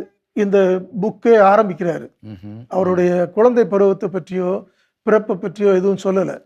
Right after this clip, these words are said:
Speaker 2: சரிங்க சார்.
Speaker 1: அதுல சொல்லும்போது அவர் சொல்லக்கூடிய முதல் கருத்து, பிற்காலத்தில் அவர் மீது பொழியப்பட்ட இறையாசிரின்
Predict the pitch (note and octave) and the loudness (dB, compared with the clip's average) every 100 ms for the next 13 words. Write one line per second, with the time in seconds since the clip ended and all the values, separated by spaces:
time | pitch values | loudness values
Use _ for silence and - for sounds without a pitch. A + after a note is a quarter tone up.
0 | _ A2 F#2+ E2+ _ - _ _ _ - | _ -14 -14 -18 _ -20 _ _ _ -2
1 | G#3 G3+ A#3+ E4 E4+ B3 A#3 F#3+ F#3 E4 | -2 4 4 4 4 4 4 2 0 -4
2 | - _ _ _ _ _ _ _ _ G3 | -10 _ _ _ _ _ _ _ _ 2
3 | G3 B3 C#4+ D4+ C4 A3 G#3 F#3 G#3 C4 | 4 4 4 4 4 6 6 4 4 4
4 | B3 G#3+ G#3+ F3+ F3 F#3+ D4+ _ _ _ | 4 2 2 0 0 0 -2 _ _ _
5 | _ _ _ - A#3+ C4+ - C4 B3+ B3+ | _ _ _ -2 -2 0 4 6 6 2
6 | - C4+ C#4 C#4+ _ - F#3 A3+ A#3 A3 | -2 -2 -2 -6 _ 2 4 6 6 4
7 | A#3 A#3 C4 B3+ G#3 G#3+ A#3+ B3 A#3+ G#3 | 4 4 2 2 2 4 6 4 4 0
8 | - A3 A3+ G#3 F#3+ A3 A#3+ A3 G#3+ - | 4 6 6 6 6 6 6 6 2 -2
9 | G3+ G3+ A3 A3+ | -2 0 0 -2